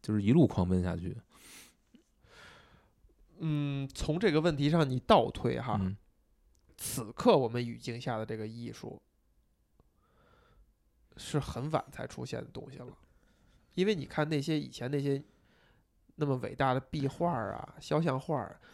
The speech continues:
Speaker 2: 都是按目的而产生的，对吧？我教堂，我这个
Speaker 1: 嗯。
Speaker 2: 宗教，我出钱，你有技术，你给我画，我要什么什么什么。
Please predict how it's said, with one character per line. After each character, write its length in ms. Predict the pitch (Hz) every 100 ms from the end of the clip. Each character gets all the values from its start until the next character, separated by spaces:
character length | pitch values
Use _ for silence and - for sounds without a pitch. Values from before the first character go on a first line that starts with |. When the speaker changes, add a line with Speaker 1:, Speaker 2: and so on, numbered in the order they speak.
| -
Speaker 2:
都 200 | - 220
是 100 | 202
按 180 | 170 143
目 240 | 135 165 135
的 140 | 123
而 140 | 113
产 220 | 113 - 127
生 120 | - 120
的， 40 | - _ _ _ _ _ _ _ _
对 140 | 135
吧？ 240 | 120 113 - _ _ _ _ _
我 120 | -
教 220 | 131 170
堂， 440 | 135 - 117 139 156
我 260 | 131 113 104 -
这 140 | 131
个 160 | 127 120
Speaker 1:
嗯。 180 | 98 90 - -
Speaker 2:
宗 160 | - 170
教， 140 | 165
我 140 | 120 117
出 160 | -
钱， 400 | 156 - 117 120 - _ _ _ _ _ _ _
你 100 | 147
有 140 | 147
技 240 | 117 - 135
术， 140 | 123
你 120 | 117 120
给 80 |
我 80 | 127
画， 260 | 120 139 104
我 160 | 95
要 160 | 113 127
什 140 | 127
么 120 | 120 127
什 120 | 117
么 100 | 120
什 140 | -
么。 200 | 101 104